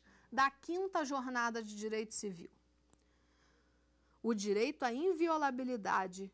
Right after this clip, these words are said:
de consciência e de crença, previsto no artigo quinto, inciso seis da Constituição Federal, aplica-se também à pessoa que nega tratamento médico, inclusive transfusão de sangue, com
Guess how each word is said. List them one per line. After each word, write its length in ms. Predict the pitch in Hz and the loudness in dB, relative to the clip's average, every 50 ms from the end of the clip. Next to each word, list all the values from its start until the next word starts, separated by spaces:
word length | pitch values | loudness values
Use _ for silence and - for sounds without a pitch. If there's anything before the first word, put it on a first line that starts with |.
| _ _ - | _ _ -10
de 160 | 190 185 214 | -6 -6 -6
consciência 920 | 208 - 240 233 226 226 226 - - - 202 202 214 240 294 - - 320 | -2 -2 0 0 0 0 0 0 0 0 -2 -2 -2 0 0 0 -2 -2
e 40 | 277 | -4
de 140 | 269 294 - | -6 -8 -8
crença, 680 | - 214 196 190 190 190 190 - - - 190 196 190 - _ _ _ _ _ _ | -6 -6 -6 -6 -6 -4 -4 -2 -2 -2 -4 -6 -8 -12 _ _ _ _ _ _
previsto 500 | - 294 285 277 226 254 285 247 - - | 0 2 2 2 2 0 -2 -2 -2 -2
no 80 | 269 254 | 0 0
artigo 440 | 254 233 - - - 370 349 359 320 - | 0 0 -2 -4 -6 -2 -2 -2 -2 -2
quinto, 440 | - - 247 226 214 202 190 - | -4 -4 -2 -2 -2 -2 -4 -4
inciso 400 | 208 202 202 - 277 285 277 285 | -2 -2 -2 -2 -2 -4 -4 0
seis 460 | 262 - - - 202 190 185 190 170 180 | 0 0 0 0 -2 -4 -4 -4 -6 -6
da 100 | 185 180 | -8 -6
Constituição 680 | - 190 196 202 - - - 190 185 - - 269 302 - | -6 -8 -8 -8 -8 -8 -6 -4 -2 -2 -2 -2 -4 -4
Federal, 580 | - 220 180 175 143 180 190 214 214 196 - _ _ _ _ _ _ _ _ - - - - - | -6 -6 -6 -4 0 2 4 4 4 2 -4 _ _ _ _ _ _ _ _ -20 -20 -20 -6 0
aplica-se 800 | - 311 302 302 - - - 302 320 349 349 359 330 - - - | 4 4 4 2 0 -6 -6 -4 -4 -4 -4 -4 -6 -6 -6 -6
também 400 | 330 311 285 262 233 247 247 254 | -6 -6 -4 -4 -4 -4 -4 -6
à 60 | 254 | -6
pessoa 560 | - - 254 247 - - - 226 226 233 233 | -4 -4 -2 -2 0 0 0 0 -2 -2 -4
que 160 | 233 - 240 | -4 -6 -6
nega 340 | 226 214 208 214 214 220 220 | -4 -4 -4 -4 -4 -6 -6
tratamento 720 | - - 220 208 - 214 202 196 202 208 226 247 - 311 | -4 -4 -4 -2 0 -2 -2 -2 -2 -4 -6 -6 -6 -4
médico, 500 | 285 269 233 226 220 220 - - - 208 - _ _ _ _ _ _ _ | -4 -2 -2 -2 -4 -6 -8 -12 -14 -16 -20 _ _ _ _ _ _ _
inclusive 720 | - 226 240 247 247 254 233 208 190 175 196 214 220 226 240 | 0 2 2 2 2 2 2 2 2 0 -2 -2 -2 -4 -4
transfusão 680 | - 247 240 247 233 - - 214 202 196 226 254 294 | -4 -4 -4 -4 -4 -4 -2 -2 -2 0 -2 -2 -2
de 100 | 311 320 | -2 0
sangue, 580 | 320 - - - 240 226 226 233 240 233 262 269 - _ _ _ _ _ _ _ | 2 2 2 2 0 -2 -2 -2 -4 -4 -4 -6 -10 _ _ _ _ _ _ _
com 380 | - 277 269 262 262 269 285 | 4 4 6 6 4 2 0